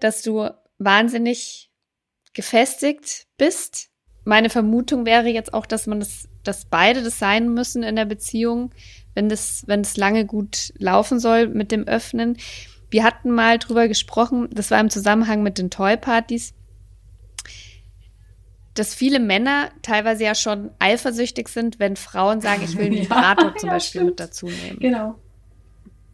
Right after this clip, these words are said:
Speaker 1: Weil das ja quasi das Gefühl ist so, jetzt hat sie was, was ich ihr nicht geben kann. Ich bin nicht genug. Ähm,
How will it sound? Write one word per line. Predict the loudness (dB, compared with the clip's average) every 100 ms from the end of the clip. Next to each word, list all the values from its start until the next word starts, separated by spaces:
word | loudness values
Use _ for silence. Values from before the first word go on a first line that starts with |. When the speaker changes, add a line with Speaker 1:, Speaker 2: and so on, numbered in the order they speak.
| -20 -20 -20 -20 -20 -20 -20 -20 -20 -20 -20 -20 -20 -20 -12
Speaker 1:
Weil | 0 2
das | 4
ja | 6 6 4
quasi | 0 -2 2 4 2
das | -2 -6
Gefühl | -8 -4 -2
ist | 0 -2
so, | -2 0 0 -4 -16 -20 -20 -20 -20 _ -20 -14
jetzt | -2 -2 2
hat | 0 0
sie | -4 0
was, | 0 0 -6 -10
was | -8 -4 -4
ich | -2 0
ihr | 0
nicht | 0 0
geben | 0 0
kann. | -4 -8 -8 -12 -10
Ich | -6 -2
bin | 2 2
nicht | 2 0
genug. | 0 2 2 -2 -8 -20 -20 -20 -20 -20 -20 -20 -20 -20 -20 -20 -20 -20 -20 -20 -20 -20 -20 -20 -2
Ähm, | 4 6 4 2 -2